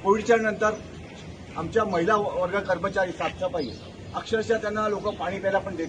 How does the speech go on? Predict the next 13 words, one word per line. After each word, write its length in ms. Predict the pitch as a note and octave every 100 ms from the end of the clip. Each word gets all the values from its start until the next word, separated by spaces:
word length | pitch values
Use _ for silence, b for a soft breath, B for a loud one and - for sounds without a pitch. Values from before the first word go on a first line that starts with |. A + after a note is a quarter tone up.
| -
नव्हते, 220 | D3+ D3+
कड्या 260 | D#3 E3 F3
लावायच्या, 360 | E3+ D#3 E3
जेवायच्या, 380 | D3 D#3+ E3+ E3
मी 180 | D#3+ G3+
बघितलेलं 460 | G#3+ G#3+ - A2+
आहे. 380 | G2+ G2 A2+ A2 C3+ -
आणि 120 | F#3 F3+
न-, 200 | F3+ E3
महानगरपालिका 720 | F3 A3 A#3 A3+ G#3 G#3+ A3
त्यांना 240 | G#3 G#3
स्टेशनला 420 | G3+ F3+ G3+ A3+
सोडायची 360 | - F#3+ F#3+